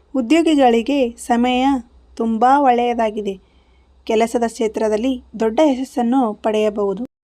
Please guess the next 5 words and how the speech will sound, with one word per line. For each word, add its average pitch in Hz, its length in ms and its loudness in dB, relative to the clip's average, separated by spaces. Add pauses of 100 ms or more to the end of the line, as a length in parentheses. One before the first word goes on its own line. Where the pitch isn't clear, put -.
(480)
ಎರಡನೆಯ 339 420 -8
ಅದೃಷ್ಟದ 262 600 -6
ರಾಶಿ 247 640 -4
ಮಕರ 247 340 -4
ರಾಶಿ. 247 640 -4